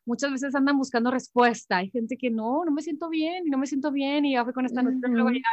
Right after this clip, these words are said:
Speaker 1: este gel coach, ya leí a este doctor, ya estoy en el curso de
Speaker 2: Claro.
Speaker 1: milagros y no me <laughs> siento bien. Entonces, que sea
Speaker 2: Ujú.
Speaker 1: bueno, suma,
Speaker 2: Claro.
Speaker 1: el que busca encuentra, y finalmente, pues, si, si buscas, se te dará la respuesta y, y puede ser una,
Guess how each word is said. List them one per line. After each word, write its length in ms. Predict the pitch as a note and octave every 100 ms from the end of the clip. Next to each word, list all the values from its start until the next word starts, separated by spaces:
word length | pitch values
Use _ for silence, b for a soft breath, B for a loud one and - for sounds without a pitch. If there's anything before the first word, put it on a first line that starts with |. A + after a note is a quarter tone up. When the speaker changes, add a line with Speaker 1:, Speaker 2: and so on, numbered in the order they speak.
| A3+
Speaker 1:
este 160 | A#3+
gel 220 | A#3 A3+
coach, 280 | G#3+ A#3 C4
ya 120 | B3
leí 180 | A#3 A#3
a 60 | A3+
este 160 | A3+
doctor, 580 | A3 G3+ - A#3+ B3+ C4
ya 200 | B3 G#3+
estoy 240 | A3 - A#3+
en 40 |
el 60 | A#3+
curso 160 | A3
de 60 | A#3
Speaker 2:
Claro. 220 | A3+ G#3
Speaker 1:
milagros 320 | G3+ G3 C4+ B3+
y 40 |
no 100 | A#3
me 100 | B3
<laughs> 300 | C#4 C4 B3+
siento 80 | C4+
bien. 460 | C4+ C4+ C#4 D4+ E4+ _ _ _
Entonces, 420 | B3 A#3+ B3+ B3+
que 100 | B3
sea 120 | A#3+ A#3
Speaker 2:
Ujú. 120 | A3 A#3
Speaker 1:
bueno, 260 | C#4+ A4+ - _ _ _
suma, 500 | - A#3 A3 B3 B3
Speaker 2:
Claro. 400 | A3 G3+ G3+ A3+
Speaker 1:
el 100 | A3
que 100 | A3+
busca 240 | A3 C#4+
encuentra, 500 | C#4 C4 A3 G3 G3
y 40 |
finalmente, 520 | F#3+ G3+ G3 A3 G3+ A3
pues, 300 | G#3+ G3 -
si, 200 | G3+ F#3+
si 220 | G3+ F#3
buscas, 400 | F3+ G3 A#3 A#3
se 100 | A3
te 120 | G#3
dará 320 | F3+ F3 F3+
la 80 | G3+
respuesta 680 | G#3+ G3 B3 C#4+ D4 B3+ B3+
y, 160 | A3 -
y 100 | G3+
puede 260 | G3+ G3+
ser 220 | G3+ G#3+
una, 380 | G#3 G#3+ G#3+ G3